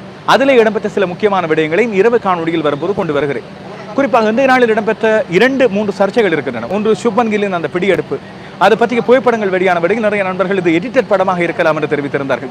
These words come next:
ஸ்ரீலங்கா கிரிக்கெட் தன்னுடைய உத்தியோகபூர்வமான பக்கத்தில் பதிந்திருக்கிறது, அவ்வளவுதான். அதுக்கு மேல் வேறு கதை வேண்டிய தேவையே இல்லை. அதுபோல போட்டி தீர்ப்பாளராக இருக்கின்ற, அ, அ, வீரர்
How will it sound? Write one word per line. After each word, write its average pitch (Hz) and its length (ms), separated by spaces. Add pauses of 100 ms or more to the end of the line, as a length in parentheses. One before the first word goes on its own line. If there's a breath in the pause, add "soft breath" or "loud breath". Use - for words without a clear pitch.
ஸ்ரீலங்கா 247 440
கிரிக்கெட் 151 280 (400 loud breath)
தன்னுடைய 214 360
உத்தியோகபூர்வமான 214 600
பக்கத்தில் 175 360
பதிந்திருக்கிறது, 139 500
அவ்வளவுதான். 135 480
அதுக்கு 190 260
மேல் 208 180
வேறு 180 180
கதை 170 220
வேண்டிய 160 340
தேவையே 160 340
இல்லை. 117 160 (640 loud breath)
அதுபோல 214 320
போட்டி 269 380
தீர்ப்பாளராக 208 520
இருக்கின்ற, 175 640 (120)
அ, 127 40
அ, 117 220 (500)
வீரர் 220 280